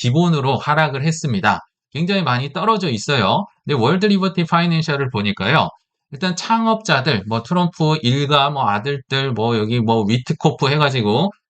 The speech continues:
창업자들의 물량은 백 퍼센트 락업이 돼 있었습니다. 그러니까 일반 투자자들의 한 이십 퍼센트 정도는 락업이 해제돼서 작년 구월인가 좀 팔았던 것 같아요.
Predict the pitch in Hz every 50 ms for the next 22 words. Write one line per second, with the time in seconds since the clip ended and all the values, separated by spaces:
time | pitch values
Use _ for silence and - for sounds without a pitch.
0 | - - - 214 226 226 233 233 226 220 - 202 202 196 170 190 185 175 180 175
1 | 160 131 120 120 123 123 123 123 127 151 175 185 175 - - 113 117 - _ -
2 | - 202 196 208 196 175 170 - 175 165 139 107 113 113 120 120 110 117 101 101
3 | 101 110 107 - 110 98 - - 92 87 87 101 98 90 87 - _ _ _ _
4 | - _ _ _ _ _ - 120 139 139 139 131 - - - _ - - 117 143
5 | 160 180 175 180 196 196 196 196 196 190 185 170 - - 196 190 202 202 196 190
6 | 185 180 175 170 165 165 160 175 170 135 135 160 190 - - 202 - - 196 180
7 | 170 170 165 - 165 143 - 127 123 123 139 139 139 139 135 107 98 104 110 131
8 | 135 117 127 123 160 180 165 180 175 165 110 95 - 123 113 90 85 - - 110
9 | 113 135 147 147 131 - - 131 147 151 156 151 147 139 135 131 147 143 131 -
10 | - 180 196 196 196 185 165 156 139 110 98 - 131 120 101 92 110 175